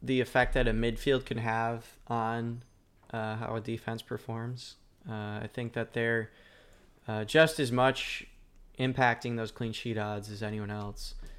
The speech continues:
So, it, yes, I, I mean, he does a-, affect that. I think that Crystal Palace's, you know, the, the midfield battle that the, these two teams will have might be a little bit more, uh, more even, though Newcastle still, I,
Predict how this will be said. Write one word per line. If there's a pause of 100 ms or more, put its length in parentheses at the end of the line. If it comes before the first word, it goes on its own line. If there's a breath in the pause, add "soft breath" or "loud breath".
(100)
So, (1000)
it,
yes,
I,
I
mean,
he
does
a-,
affect
that.
I
think
that
Crystal
Palace's, (640 loud breath)
you
know,
the,
the
midfield
battle
that
the,
these
two
teams
will
have
might
be
a
little
bit
more, (560 soft breath)
uh, (180)
more
even,
though
Newcastle
still,
I,